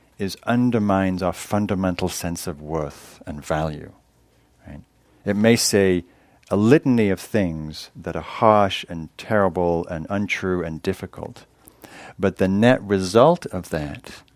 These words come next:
is it attacks and undermines our sense of value, a sense of okayness to be here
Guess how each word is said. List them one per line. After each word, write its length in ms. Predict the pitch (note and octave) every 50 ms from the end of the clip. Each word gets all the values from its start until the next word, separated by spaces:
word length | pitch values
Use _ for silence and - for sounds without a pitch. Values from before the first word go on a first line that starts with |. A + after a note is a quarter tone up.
| _ _ _ _ _ _ _ _ _ -
is 180 | F2+ F#2 F2 F#2
it 240 | F#2+ F2 E2+ - _ _ _ _ _ _ _
attacks 720 | - - - - - - - B2 A#2+ A#2+ - - - -
and 140 | - F#2+ F2+ -
undermines 760 | F2 F2+ F2+ F2+ F2+ E2+ E2+ E2 E2 D#2+ D#2+ D#2+ D#2 - - -
our 340 | D#2+ D2+ D2+ D2+ D2 C#2+ - _ _ _ _ _ _ -
sense 420 | - - - E2+ D#2+ D2+ - -
of 120 | D#2+ C#2+
value, 440 | - - C#2 D2 D2 C#2 C#2 C#2 C#2+ D2+ _ _ _ _ _ _ _ _ _ _
a 80 | - D#2+
sense 360 | - - F2 D#2+ D2+ - -
of 260 | D#2+ D2 C#2+ - - - _ _ _ _ -
okayness 720 | F2 E2 - - - - F#2 F2+ F2+ E2+ D#2+ D2+ D2 -
to 140 | - - D2
be 280 | - - F2 F2+ F#2
here 500 | F2+ - - - F2 E2 D#2+ D#2+ D2+ D2